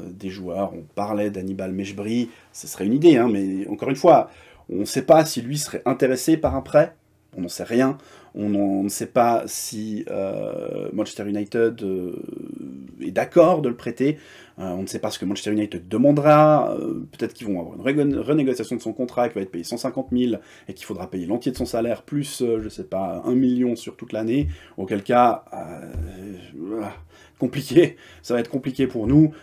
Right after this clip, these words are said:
Donc, si les conditions, si ces conditions restent celles qu'elles sont actuellement et qu'il est d'accord de venir en prêt chez nous, euh, c'est-à-dire un salaire de cinq cent cinquante mille ou je sais plus c'est quoi, soixante mille, soixante mille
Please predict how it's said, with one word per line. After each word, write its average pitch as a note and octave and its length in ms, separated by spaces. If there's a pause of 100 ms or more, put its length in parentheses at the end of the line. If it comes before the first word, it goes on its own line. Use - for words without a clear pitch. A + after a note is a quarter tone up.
(120)
Donc, A2+ 300
si G3+ 340
les C#3 140
conditions, E3 560
si - 160
ces F3 160
conditions E3+ 420
restent D3+ 260
celles B2+ 200
qu'elles A2+ 160
sont C#3+ 320
actuellement B2+ 600
et G2+ 60
qu'il - 160
est E2 100
d'accord C3+ 320
de B2+ 60
venir B2 180
en A#2+ 80
prêt A#2 140
chez - 160
nous, G3+ 280 (2000)
euh, F#2+ 540
c'est-à-dire F#2+ 500
un F2+ 80
salaire F#2+ 300
de E2+ 80
cinq - 140
cent - 120
cinquante - 440
mille A2 260
ou F2 420
je - 80
sais - 40
plus - 160
c'est - 140
quoi, - 100
soixante - 320
mille, A#2+ 180 (640)
soixante - 340
mille G#2+ 260